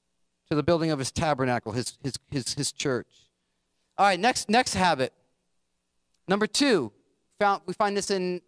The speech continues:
uh, chapter thirty-five, verse thirty. Moses said to the Israelites, "See, the Lord has chosen Bezalel, son of Uri, the son of Hur, of the tribe of Judah, and he has filled him with the Spirit of God, with wisdom, with understanding, with knowledge, and with all kinds of skills,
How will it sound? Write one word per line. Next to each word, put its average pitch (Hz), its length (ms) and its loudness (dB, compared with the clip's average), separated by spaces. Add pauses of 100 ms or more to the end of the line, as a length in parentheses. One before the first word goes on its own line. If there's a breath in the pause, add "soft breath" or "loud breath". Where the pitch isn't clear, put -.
(100)
uh, 170 100 -2
chapter 196 260 -2
thirty-five, 185 720 0 (160)
verse 170 140 -6
thirty. 175 340 -2 (1120)
Moses 269 360 4
said 269 180 4
to 247 80 4
the 247 100 2
Israelites, 214 720 2 (1200)
"See, 285 300 2
the 240 100 4
Lord 247 260 6
has 226 180 0
chosen 233 460 4
Bezalel, 220 640 4
son 233 360 2
of 190 200 0
Uri, 208 300 4
the 180 100 2
son 233 220 2
of 202 180 -2
Hur, 220 220 4
of 180 100 2
the 165 80 -12
tribe 220 300 0
of 185 160 0
Judah, 185 360 0 (300)
and 196 120 2
he 214 40 4
has 196 140 0
filled 233 240 4
him 233 120 2
with 220 120 0
the 190 80 -4
Spirit 214 340 0
of 170 100 -2
God, 202 320 4
with 160 220 -2
wisdom, 185 500 0
with 151 140 -2
understanding, 202 600 0
with 160 180 -2
knowledge, 196 380 4
and 165 100 0
with 175 140 2
all 196 140 4
kinds 208 300 0
of 170 120 -4
skills, 190 560 0